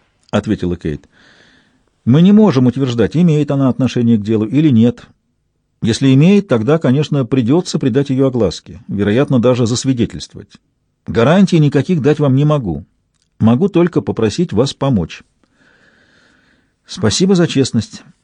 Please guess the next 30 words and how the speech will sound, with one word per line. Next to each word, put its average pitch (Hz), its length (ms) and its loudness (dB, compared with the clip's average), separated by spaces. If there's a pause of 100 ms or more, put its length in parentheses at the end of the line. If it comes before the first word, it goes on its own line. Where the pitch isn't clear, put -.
(140)
сказала 101 420 -2
мисс 104 200 0
Фоссет. - 380 -10 (1700)
«Так 160 220 -2
уж 160 80 -6
случилось, 156 400 -2
что 117 160 -2
вам 143 180 2
везет. 135 480 -4 (580)
Мой 127 240 2
дед 127 240 0
был 95 200 0
главным 95 400 0
констеблем, 104 640 -4 (1200)
и 101 100 -4
я 170 300 2
представитель 156 560 0
поколения, 165 800 0 (440)
к - 80 -20
сожалению, 120 460 -4
нас 98 140 0
все - 180 -6
меньше 120 320 0
и - 20 0
меньше, 156 400 -2
которое 156 440 0
все - 180 -4
еще 143 180 -2
доверяет 123 440 0
полиции. 82 500 -10